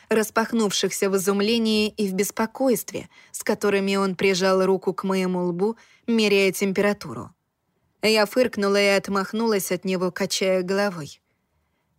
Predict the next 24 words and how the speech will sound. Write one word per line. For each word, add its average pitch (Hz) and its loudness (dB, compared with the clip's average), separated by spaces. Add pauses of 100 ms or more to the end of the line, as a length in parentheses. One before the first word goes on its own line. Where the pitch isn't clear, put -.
(120)
«Неважно. 196 0 (500)
Я 254 4
просто 247 2 (640)
подстраиваюсь, 196 2
понимаешь? 254 0 (360)
Импровизирую. 233 2 (480)
Такова 214 0
моя 269 2
магия. 214 -2 (360)
Она 208 0
как 254 -8
музыка, 185 -2 (220)
рождается 254 0
из 240 2
вдохновения. 208 -2 (480)
Не 226 2
хочу, 220 0
чтобы 196 -2
ты 196 2
испугался, 226 0
если 190 0
я 190 2
скажу 185 0
одно, 202 2